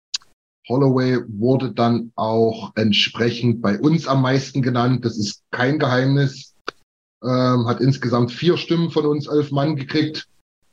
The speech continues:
ähm, was eigentlich ein ganz guter erster Platz dann ist. Auf dem zweiten Platz bei uns kommt dann Bounceback-mäßig Campbell.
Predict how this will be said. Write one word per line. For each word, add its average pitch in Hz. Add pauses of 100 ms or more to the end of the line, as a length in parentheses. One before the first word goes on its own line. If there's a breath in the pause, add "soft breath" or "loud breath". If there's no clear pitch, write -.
(360)
ähm, 131
was 120
eigentlich 120
ein 117
ganz 113
guter 123
erster 104
Platz 127
dann 123
ist. 123 (920)
Auf 104
dem 104
zweiten 135
Platz 120
bei 113
uns 117
kommt 120
dann 117
Bounceback-mäßig 123
Campbell. 165